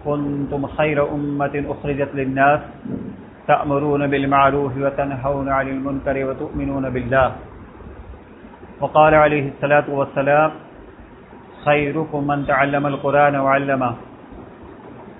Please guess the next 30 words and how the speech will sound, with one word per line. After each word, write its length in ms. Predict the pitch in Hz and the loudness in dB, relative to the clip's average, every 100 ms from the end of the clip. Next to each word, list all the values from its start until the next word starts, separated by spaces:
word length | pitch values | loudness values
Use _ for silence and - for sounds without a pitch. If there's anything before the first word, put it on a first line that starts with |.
| - - - | -18 -4 0
حمد 180 | 156 | 0
و 60 | 147 143 | 0 -2
ثنا، 280 | 143 147 143 | 2 4 4
تعریف 400 | 143 139 143 139 | 2 0 0 -6
و 40 | |
توصیف 540 | 135 127 127 143 143 | -6 -8 -6 -6 -6
اللہ 160 | 139 135 | -6 0
رب 240 | 139 131 | 0 0
العالمین 480 | 135 135 131 131 139 | 0 2 2 0 -2
احکم 260 | 131 - 135 | -4 -4 -6
الحاکمین 640 | 135 139 135 131 131 131 | -6 -4 -4 -4 -6 -6
کی 100 | 127 127 | -6 -2
ذات 260 | 131 135 | -2 -2
کے 80 | 135 | -6
لیے 240 | 127 131 | -4 -2
ہیں، 200 | 120 123 127 - - - - - - - - - 123 | -4 -6 -8 -16 -20 -20 -20 -20 -20 -20 -20 -20 -2
جو 160 | 135 | 0
ہم 100 | 135 131 | 2 0
سب 180 | 143 - | -2 0
کا 100 | 131 | 0
خالق 320 | - 135 135 | 4 2 2
اور 100 | 135 | -2
مالک 420 | 127 127 135 135 | 2 2 2 -2
ہے، 140 | 123 135 - - - - - - - - - - - - | -2 -2 -6 -20 -20 -20 -16 -8 -6 -8 -14 -18 -20 -12
جس 140 | 127 135 | -10 -8
کی 80 | 156 | -4
ذات 260 | 135 139 143 | 4 4 4
بابرکت 680 | 135 135 131 139 139 - | 2 2 0 -2 -4 -2
پاکیزہ 340 | 131 127 131 135 | -2 -2 -2 -2
ناموں 320 | 131 131 | 0 -2